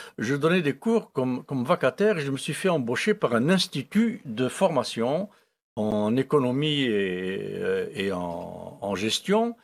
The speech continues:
mais qui, c'est, c'était surtout économie. Et économie gestionnaire, si on voulait, si vous voulez, économie industrielle. Et là, cet institut a fait appel à H E C Montréal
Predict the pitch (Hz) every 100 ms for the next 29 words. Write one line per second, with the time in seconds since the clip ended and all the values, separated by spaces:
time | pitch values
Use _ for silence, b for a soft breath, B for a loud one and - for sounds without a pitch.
0 | b _ _ - 110 170 208 - 160 151
1 | - 185 - 143 175 - 147 220 185 -
2 | 120 107 95 - _ _ _ 104 120 120
3 | 143 143 156 135 131 139 139 123 - 110
4 | 101 107 104 101 104 95 95 104 92 -
5 | 104 123 127 - - 120 98 87 _ -
6 | _ _ B B - 127 131 185 233 269
7 | - 143 143 - 107 92 214 262 269 _
8 | _ - 120 - 165 127 107 - 208 226
9 | 214 190 - 110 143 - 135 160 143 131
10 | 104 104 175 247 233